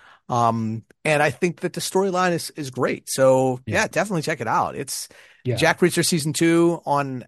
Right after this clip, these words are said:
Speaker 1: uh, it is on what? Prime, Prime Video.
Speaker 2: Prime. Yeah. Amazon Prime. Yeah.
Speaker 1: Yeah.
Speaker 2: I mean, when you, when you see him in the role, you realize why Tom Cruise was miscast, because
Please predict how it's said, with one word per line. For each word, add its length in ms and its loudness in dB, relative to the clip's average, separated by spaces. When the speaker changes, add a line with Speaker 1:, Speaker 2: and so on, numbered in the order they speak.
Speaker 1:
uh, 580 4
it 120 -4
is 140 -4
on 540 -4
what? 160 -8
Prime, 340 -2
Prime 220 -2
Video. 320 -6
Speaker 2:
Prime. 280 4
Yeah. 220 2
Amazon 380 0
Prime. 260 -6
Yeah. 220 8
Speaker 1:
Yeah. 80 0
Speaker 2:
I 80 4
mean, 420 2
when 180 8
you, 300 8
when 160 4
you 100 6
see 320 6
him 240 6
in 100 4
the 100 0
role, 380 4
you 160 -2
realize 560 -4
why 540 -10
Tom 200 -2
Cruise 320 0
was 160 -10
miscast, 560 -10
because 300 2